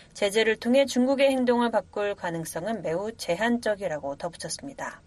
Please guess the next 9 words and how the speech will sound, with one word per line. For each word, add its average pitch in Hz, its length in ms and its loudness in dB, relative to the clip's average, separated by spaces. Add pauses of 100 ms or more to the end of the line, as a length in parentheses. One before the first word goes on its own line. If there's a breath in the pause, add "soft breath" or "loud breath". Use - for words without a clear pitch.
(640 loud breath)
이어 208 200 4
중국의 247 400 2
실제로 339 580 2
타격을 330 540 0
줄 269 180 2
수 247 180 -4
있는 233 480 -2
유일한 202 440 0
방법은 160 600 -4